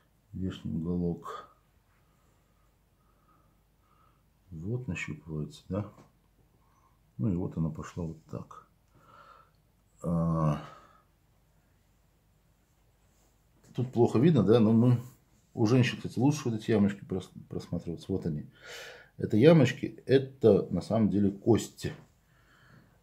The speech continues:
Значит, сама заканчивается гребень вот тут выше. Вот он закончился. Выше, да? Значит, вот тут получается у нас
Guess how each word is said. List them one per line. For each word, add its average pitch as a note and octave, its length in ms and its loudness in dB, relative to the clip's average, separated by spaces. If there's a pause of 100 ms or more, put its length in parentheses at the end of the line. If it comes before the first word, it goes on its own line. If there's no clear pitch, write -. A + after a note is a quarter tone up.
(180)
Значит, G2 420 -4
сама A#2 600 4 (640)
заканчивается G2 840 -2 (100)
гребень G#2 600 2
вот F#2+ 300 -6
тут A2+ 180 0
выше. F#2+ 380 0 (1120)
Вот F2+ 260 -4
он D2+ 80 -4
закончился. D2+ 600 -8 (2250)
Выше, E2+ 320 -6
да? G2+ 280 -2 (720)
Значит, F2+ 240 -4
вот B2 220 4
тут D#3+ 200 2
получается G#2+ 640 6
у F2 40 2
нас E2+ 340 0